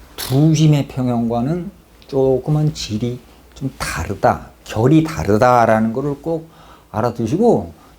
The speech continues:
두 힘의 평형과 혼돈하지 말아라, 그런 얘기예요.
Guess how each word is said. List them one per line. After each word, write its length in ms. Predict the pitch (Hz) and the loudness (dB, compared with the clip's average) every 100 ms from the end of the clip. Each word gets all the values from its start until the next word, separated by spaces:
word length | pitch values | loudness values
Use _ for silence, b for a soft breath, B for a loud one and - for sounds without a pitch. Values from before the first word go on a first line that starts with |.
| _ | _
두 200 | - 127 | -4 -2
힘의 320 | 131 131 120 | 0 0 -2
평형과 640 | - 117 113 110 110 123 143 135 - | -4 -2 -2 0 -2 0 -2 -4 -2
혼돈하지 840 | 170 180 175 165 151 123 120 135 | 0 0 -2 -2 -2 -4 -6 -6
말아라, 600 | 135 78 73 78 90 92 82 | -4 -6 -6 -6 -4 -6 -4
그런 220 | - 160 | 0 2
얘기예요. 300 | 104 80 - | 0 -6 -14